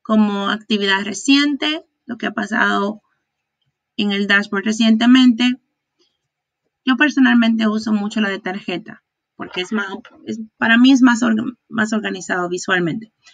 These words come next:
Esa soy yo. Tú puedes elegir la manera que tú quieras. Ok. Hasta aquí el video.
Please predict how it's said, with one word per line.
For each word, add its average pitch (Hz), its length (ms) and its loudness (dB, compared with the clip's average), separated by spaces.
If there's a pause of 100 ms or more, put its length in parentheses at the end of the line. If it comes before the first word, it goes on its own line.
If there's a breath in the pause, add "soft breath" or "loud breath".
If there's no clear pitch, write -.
(680 soft breath)
Esa 160 220 -12
soy 220 240 2
yo. 175 120 -2 (340)
Tú 180 160 -6
puedes 180 320 -6
elegir 180 400 -2
la 226 80 2
manera 185 340 0
que - 140 -10
tú - 180 -8
quieras. - 480 -12 (720 loud breath)
Ok. 220 260 -4 (1080)
Hasta 214 240 0
aquí 202 140 -4
el 196 100 -4
video. 294 520 2